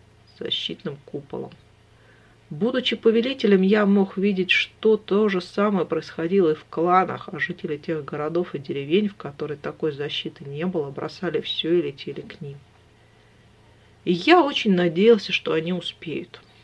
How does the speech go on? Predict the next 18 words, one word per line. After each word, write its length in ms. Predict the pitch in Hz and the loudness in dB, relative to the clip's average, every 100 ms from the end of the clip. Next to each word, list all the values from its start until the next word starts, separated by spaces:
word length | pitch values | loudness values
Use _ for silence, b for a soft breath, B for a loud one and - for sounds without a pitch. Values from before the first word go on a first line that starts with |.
| b _ - - | b _ -20 -14
Я 220 | 165 185 | -4 0
не 220 | 202 247 | 2 2
был 180 | 233 175 | 2 4
уверен, 400 | 170 196 208 160 | 6 6 4 2
что 220 | - - | -4 -4
это 160 | 175 175 | -4 -4
нас 260 | 170 175 - | -4 -4 -6
спасёт, 760 | - 165 - - 226 190 - | -10 -8 -6 0 2 2 -2
но 280 | 160 160 151 | -8 -6 -6
разделение 600 | 160 156 170 208 202 175 | -6 -4 0 2 2 0
миров 500 | 165 190 220 196 - | -2 -2 -2 -4 -8
не 140 | 156 | -12
должно 360 | 156 202 214 254 | -8 -6 -4 -2
было 180 | 180 147 | 0 -2
нести 360 | 147 - - | -4 -8 -6
в 60 | 170 | -6
себя 280 | - 190 - | -8 -10 -10
смерть. 400 | - 190 175 | -8 -4 -4